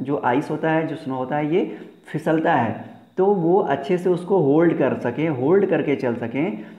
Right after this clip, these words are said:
फिक्स करके चल सकें, जिसकी वजह से वो फिसलते नहीं हैं। तो ये सारे एडाप्टेशन हो गए पोलर बियर में, जिसकी वजह से वो आर्कटिक रीजन में या पोल्स पे अच्छे तरीके से सर्वाइव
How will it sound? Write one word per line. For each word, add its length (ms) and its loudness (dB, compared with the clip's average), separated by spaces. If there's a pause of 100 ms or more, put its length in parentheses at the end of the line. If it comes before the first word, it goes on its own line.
(240)
फिक्स 260 0
करके 320 0
चल 180 0
सकें, 360 -4
जिसकी 260 -4
वजह 180 2
से 140 -6
वो 80 -2
फिसलते 840 -2 (140)
नहीं 440 0
हैं। 320 -8 (320)
तो 100 2
ये 220 2
सारे 300 2
एडाप्टेशन 580 0
हो 100 -2
गए 140 -2
पोलर 320 2
बियर 280 0
में, 340 0 (280)
जिसकी 360 -2
वजह 260 2
से 160 -2
वो 480 0 (800)
आर्कटिक 400 -2
रीजन 300 -2
में 140 0
या 120 2
पोल्स 500 2
पे 280 -4
अच्छे 460 2
तरीके 420 2
से 140 -4
सर्वाइव 560 -2